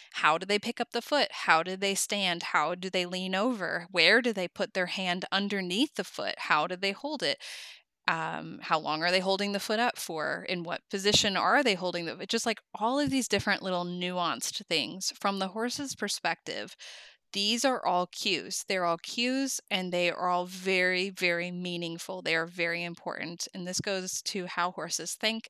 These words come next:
and how they categorize things. We just, our brains work differently. So we tend to say,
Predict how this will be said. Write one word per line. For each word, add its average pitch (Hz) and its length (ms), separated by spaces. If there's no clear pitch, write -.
and 180 160
how 180 180
they 170 140
categorize 196 680
things. 185 380
We 202 200
just, 330 260
our 208 80
brains 202 360
work 190 180
differently. 170 440
So 185 160
we 202 140
tend 214 220
to 202 60
say, 175 240